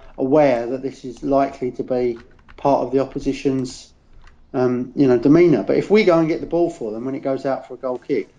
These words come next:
I mean, nine times out of ten, there's, there's a ball boy next to it anyway, and it's gonna come back to them quickly. But don't give them the opportunity to stop the game and slow it down. Highlight that everything's ready to play. Let's go.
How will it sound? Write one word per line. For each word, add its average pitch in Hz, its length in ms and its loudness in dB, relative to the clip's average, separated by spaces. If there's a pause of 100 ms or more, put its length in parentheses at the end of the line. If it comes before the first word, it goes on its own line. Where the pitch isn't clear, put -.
(260)
I 143 40 -4
mean, 156 200 2
nine 175 180 4
times 135 220 -2
out 123 100 0
of - 80 -12
ten, 120 200 -2
there's, 113 220 -6
there's 123 200 -2
a 127 60 2
ball 139 220 6
boy 123 160 4
next - 300 -4
to 120 100 2
it - 20 2
anyway, 113 340 0
and 98 80 -4
it's - 120 -16
gonna 113 160 -6
come 120 140 -4
back 113 160 0
to - 80 -8
them 113 100 -2
quickly. 120 320 -4
But - 260 0 (260)
don't 190 220 4
give 196 220 4
them 165 160 2
the 139 80 0
opportunity 117 640 -6
to 110 100 -12
stop - 320 -4
the 127 80 -4
game 113 260 0
and 107 80 -4
slow 110 200 -2
it 113 100 -6
down. 104 320 -4 (260)
Highlight 165 760 2
that 127 200 -10 (480)
everything's 156 400 -2
ready 147 200 -2
to 143 100 -10
play. 139 320 -2
Let's 117 200 -8
go. 139 380 0